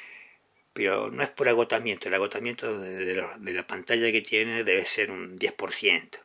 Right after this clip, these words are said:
Por lo general siempre es el hollín que genera todo el mecanismo adentro, el transformador, todo eso se, se pulveriza y se viene a la pantalla y se pega en el acrílico,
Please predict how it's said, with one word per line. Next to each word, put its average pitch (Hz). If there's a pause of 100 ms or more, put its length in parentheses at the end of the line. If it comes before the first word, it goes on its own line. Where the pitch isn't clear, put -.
Por 87
lo 78
general 101
siempre 101 (280)
es 101
el 98
hollín 104 (2000)
que 120
genera 113
todo 123
el 110
mecanismo 104
adentro, 104
el -
transformador, 92
todo 120
eso 123
se, - (420)
se 90 (520)
pulveriza 107 (240)
y 101
se 101
viene 104
a 104
la 104
pantalla 110
y 120
se -
pega 95
en 90
el 85
acrílico, -